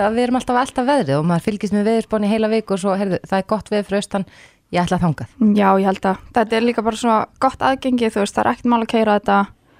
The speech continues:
Speaker 2: Þannig að þetta er ekkert eins og að plana útlandaferð, skilurðu,
Speaker 1: Mhm.
Speaker 2: en,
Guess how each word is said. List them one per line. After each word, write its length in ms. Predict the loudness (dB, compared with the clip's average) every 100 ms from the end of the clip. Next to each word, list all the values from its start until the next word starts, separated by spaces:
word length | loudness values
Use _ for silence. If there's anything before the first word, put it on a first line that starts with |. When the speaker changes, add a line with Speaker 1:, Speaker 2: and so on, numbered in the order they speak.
| _ _ _ -4
Speaker 2:
Þannig 220 | 0 2
að 280 | 4 2 0 -6 -20 -4
þetta 160 | -2 2 0
er 40 |
ekkert 180 | 0 -2
eins 160 | -4 -4
og 80 |
að 40 | 0
plana 240 | 0 2
útlandaferð, 500 | 0 0 0 0 -2
skilurðu, 340 | -2 0 0 -2 -8 -6
Speaker 1:
Mhm. 80 | 0
Speaker 2:
en, 220 | 0 0